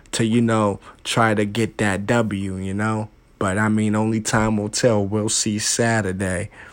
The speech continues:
All right, Goods versus Easy the Block Captain. Man, I'ma be honest with you. One thing about Goods, man, as chill and relaxed as he is and smooth with the bars and,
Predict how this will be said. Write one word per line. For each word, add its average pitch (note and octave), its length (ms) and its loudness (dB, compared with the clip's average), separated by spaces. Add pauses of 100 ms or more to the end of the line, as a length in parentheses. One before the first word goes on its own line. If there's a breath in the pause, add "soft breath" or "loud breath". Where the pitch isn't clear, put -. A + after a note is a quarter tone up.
(380 loud breath)
All G#2 80 2
right, G2+ 340 2
Goods A#2+ 300 6
versus G#2+ 540 2
Easy A2 420 2
the F#2+ 120 -2
Block G#2+ 480 0
Captain. - 680 -4
Man, A2 580 -4 (1500 loud breath)
I'ma G3+ 260 8
be G#2+ 260 2
honest G#2+ 440 2
with G#2 280 -2
you. A2 80 0
One E3 260 0
thing F#3+ 240 0
about E3 460 -2
Goods, C#3+ 440 0
man, D3+ 460 -4 (800 loud breath)
as A#2 320 -2
chill D#3+ 520 4
and B2+ 180 0
relaxed A#2+ 600 0
as C3 260 -2
he C3+ 200 -2
is C#3 320 0
and F#2+ 100 -6
smooth B2+ 800 -2
with B2+ 220 -2
the B2 80 -2
bars C3 680 0
and, G#2+ 300 -6